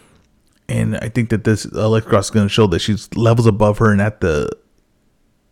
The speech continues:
the top of this weight division,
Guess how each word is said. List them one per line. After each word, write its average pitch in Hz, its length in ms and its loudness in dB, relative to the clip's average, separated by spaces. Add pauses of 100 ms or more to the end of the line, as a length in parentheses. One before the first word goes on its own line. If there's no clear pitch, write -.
(280)
the 120 80 -4
top 135 500 0
of 113 160 0
this 113 200 -2
weight - 360 -4
division, 104 600 -6